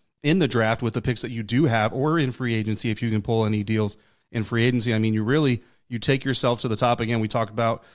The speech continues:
you know, you have to win your division, or, you know, you should be shooting to win your division before you're trying to win the Super Bowl. Well, when you look at the Rams roster, I mean, they were very close in twenty twenty already. I think the difference between Matthew Stafford and Jared Goff definitely puts you in, in hyper contention. Whereas with the Washington football team,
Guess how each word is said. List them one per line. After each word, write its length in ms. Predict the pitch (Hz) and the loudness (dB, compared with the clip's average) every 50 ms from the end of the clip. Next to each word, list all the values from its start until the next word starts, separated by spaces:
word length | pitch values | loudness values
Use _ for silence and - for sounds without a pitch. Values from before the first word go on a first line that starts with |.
| _ _ - | _ _ -2
you 80 | 123 | 0
know, 160 | 113 113 117 | 0 0 0
you 140 | 131 117 123 | 0 2 4
have 100 | 131 123 | 2 2
to 80 | - 127 | 2 2
win 160 | 123 131 131 | 2 4 4
your 100 | 127 123 | 4 2
division, 460 | 117 117 110 120 123 120 113 127 117 | 2 2 2 2 2 4 4 2 2
or, 160 | 117 117 120 | 2 0 -2
you 180 | 113 123 117 120 | -2 -2 0 0
know, 60 | 117 | 0
you 80 | 113 110 | 0 -2
should 100 | 104 - | -2 -2
be 80 | 131 | -2
shooting 300 | 104 - - 151 139 135 | 0 0 2 2 2 2
to 60 | 127 123 | 2 2
win 180 | 117 123 123 | 2 2 2
your 100 | 120 120 | 2 2
division 320 | 110 113 110 120 117 120 113 | 2 2 2 2 2 2 0
before 240 | 107 107 - 123 | -2 -2 0 -2
you're 60 | 110 104 | -2 0
trying 180 | - 113 110 | 0 -2 -2
to 60 | 107 | 0
win 80 | 107 110 | 0 0
the 80 | 104 98 | 0 0
Super 240 | - 120 110 113 | -2 -4 -4 -4
Bowl. 260 | 104 101 107 101 101 - _ _ _ _ | -4 -2 -2 -2 -2 -6 _ _ _ _
Well, 120 | - 123 117 | -4 0 2
when 80 | 117 | 2
you 100 | 117 113 | 2 4
look 140 | 117 127 120 | 2 2 2
at 40 | 120 | 0
the 80 | 120 113 | 0 0
Rams 300 | 113 117 113 113 104 107 | 0 2 2 0 0 0
roster, 380 | 107 113 120 123 - - 120 | 2 2 2 2 2 0 0
I 40 | 110 | 0
mean, 80 | 107 107 | 0 0
they 120 | 110 110 | 0 0
were 100 | 110 110 | 0 0
very 240 | 101 117 120 120 110 | 0 0 0 0 0
close 420 | 101 - - 127 120 113 101 - - | -2 -4 -2 0 0 0 -2 -4 -4
in 200 | - 131 117 104 | -4 -4 -2 -2
twenty 200 | 123 127 117 110 | -2 -2 -2 -2
twenty 280 | 101 120 120 110 117 | -2 -2 0 0 0
already. 600 | 113 110 110 107 104 107 113 117 117 113 113 107 - _ _ _ _ _ | 0 0 -2 -2 0 2 2 2 2 2 0 -4 -6 _ _ _ _ _
I 60 | - | -6
think 160 | 117 117 107 98 | -4 -4 -4 -4
the 60 | 101 | -2
difference 340 | 101 120 123 - 131 110 98 | 0 0 0 0 -2 -4 -4
between 280 | - - 127 113 110 | -4 -2 0 0 2
Matthew 280 | 113 113 110 107 120 107 | 2 2 2 0 -2 -4
Stafford 400 | 98 - 127 113 110 110 123 113 | -4 -2 0 0 0 0 0 -2
and 120 | 110 104 | -2 -2
Jared 240 | 101 113 104 104 101 | -2 -2 -2 -2 -2
Goff 340 | 95 117 110 110 107 - - _ _ _ _ _ _ | 0 0 0 0 0 -2 -6 _ _ _ _ _ _
definitely 360 | - 127 127 - 131 117 110 | 0 0 0 2 0 -2 -2
puts 260 | 107 - 131 113 - - | -2 -2 -4 -4 -2 -2
you 140 | 120 113 | -2 -2
in, 120 | 110 107 117 | -2 -2 -4
in 140 | 117 113 107 | -4 -6 -4
hyper 280 | 98 120 120 - 117 | -4 -4 -4 -4 -6
contention. 480 | 107 - 113 101 123 135 139 - - 120 | -6 -4 -4 -2 -2 -2 -2 -2 -2 -2
Whereas 240 | 117 117 117 107 - | 0 0 0 0 -2
with 120 | 117 113 | -6 -8
the 60 | 127 | -6
Washington 340 | 117 127 127 127 - - 113 | -4 -2 -2 -2 -2 -4 -4
football 320 | - 165 160 143 151 135 | -4 -4 -2 -2 -2 -2
team, 320 | 127 - 143 135 127 120 | -2 -2 0 0 0 -2